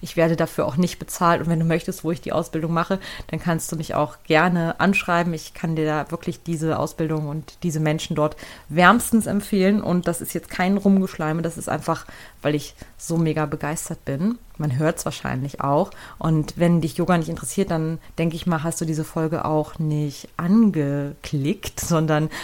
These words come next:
wartest auf die nächste Folge, in der es dann vielleicht mal wieder um, ja, Nachhaltigkeit geht und fairen Konsum. Aber da habe ich einfach momentan gerade super wenig zu erzählen. Also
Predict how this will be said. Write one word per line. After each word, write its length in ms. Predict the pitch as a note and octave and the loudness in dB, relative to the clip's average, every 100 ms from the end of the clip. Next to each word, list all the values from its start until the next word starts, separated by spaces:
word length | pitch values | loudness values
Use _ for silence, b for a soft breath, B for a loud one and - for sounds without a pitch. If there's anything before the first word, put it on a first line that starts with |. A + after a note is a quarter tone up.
| B | B
wartest 280 | D3 C#3+ - | 2 2 0
auf 120 | - | -4
die 100 | - | 2
nächste 340 | E3 F#3 A#3+ E3 | 4 4 2 -2
Folge, 280 | D3+ D3+ | 0 0
in 100 | D#3+ | 2
der 140 | D3+ D3+ | 2 0
es 100 | D3+ | 0
dann 160 | D3+ | -4
vielleicht 320 | D3+ D3+ C#3+ - | -2 -2 -2 -2
mal 160 | C#3+ | -2
wieder 300 | D3 D3+ D3+ B B B - | 0 0 0 B B B -2
um, 480 | E3 D#3+ D#3 D3 D3 | 2 2 2 0 -2
ja, 320 | E3+ A#3+ C#3+ | 2 4 4
Nachhaltigkeit 840 | D3+ G3+ - D#3 E3 - - F3 - | 4 4 6 2 2 -2 2 2 2
geht 240 | - G#3 | 0 0
und 180 | F3 E3+ | 0 -2
fairen 320 | - F#3+ F3 | 0 2 2
Konsum. 540 | - E3 E3 G3+ G3+ A#3+ B B - | 2 0 2 4 4 4 B B 0
Aber 220 | E3+ E3+ | 4 6
da 140 | E3 | 6
habe 100 | F#3 | 4
ich 80 | G3 | 2
einfach 160 | E3+ F3+ | 2 4
momentan 640 | F#3 F3+ F3 F#3+ F3+ F3+ - - - | 4 4 4 4 4 2 -4 -14 -2
gerade 520 | F#3 F3 F#3 F3+ - | 4 6 6 4 0
super 460 | E3 F3 - G#3 E3 | -2 -2 4 4 6
wenig 340 | E3 E3+ - | 2 2 -2
zu 240 | - F3 | -6 -2
erzählen. 480 | C#3+ E3 - G#3 F#3+ | -2 -2 2 6 6
Also 320 | - D#3+ F3 | 4 2 2